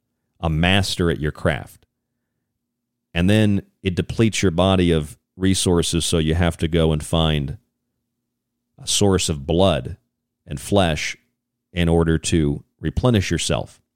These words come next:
And as long as you're taking the pills and writing the books and writing the scripts and being successful,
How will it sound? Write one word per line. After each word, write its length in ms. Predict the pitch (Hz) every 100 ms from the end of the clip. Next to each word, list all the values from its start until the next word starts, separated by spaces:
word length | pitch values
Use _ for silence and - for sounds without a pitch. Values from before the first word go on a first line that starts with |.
| _ _ _ _ _ _ _
And 100 | 85
as 140 | 85 95
long 180 | 107
as 80 | 104
you're 80 | 95
taking 320 | - 92 90
the 80 | 80
pills 400 | - 104 107 95
and 100 | 85
writing 340 | 85 87 85
the 60 | 78
books 360 | 80 90 - 87
and 100 | 82
writing 280 | 85 80
the 40 | 69
scripts 580 | - - 92 85 - 85
and 300 | 73 71 80
being 220 | 85 78
successful, 800 | - - 143 143 - 87 80